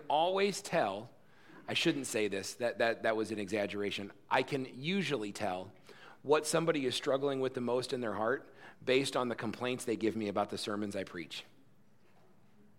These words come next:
If they want to tell me, "Man, we are always talking about money. Why are we always talking about sacrificial giving?" I can almost always say, "You know what? Because you've got an issue in your heart with sacrificial giving."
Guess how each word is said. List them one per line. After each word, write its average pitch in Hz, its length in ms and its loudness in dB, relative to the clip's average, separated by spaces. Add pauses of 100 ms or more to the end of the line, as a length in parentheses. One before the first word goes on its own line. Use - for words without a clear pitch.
(880)
If 107 120 -4
they 147 120 8
want 156 180 6
to 143 40 0
tell 143 220 0
me, 147 120 0
"Man, 131 280 0
we 135 100 0
are 120 100 0
always 139 400 2
talking 131 360 -4
about 117 220 -2
money. 104 300 -2
Why 104 260 2
are 143 60 4
we 151 140 -2
always 123 240 0
talking 120 340 -4
about 113 200 0
sacrificial 110 580 -2
giving?" 98 300 -4
I 113 100 0
can 123 140 -4
almost 143 440 -4
always 147 380 0
say, 120 140 0
"You 113 120 -2
know 120 120 0
what? 127 360 0 (440)
Because 123 400 -2 (100)
you've 123 200 -2
got 131 140 2
an 107 120 -6
issue 120 300 -2
in 107 60 -2
your 104 120 -4
heart 101 240 -2
with 87 100 -8
sacrificial 101 600 -6
giving." 90 300 -6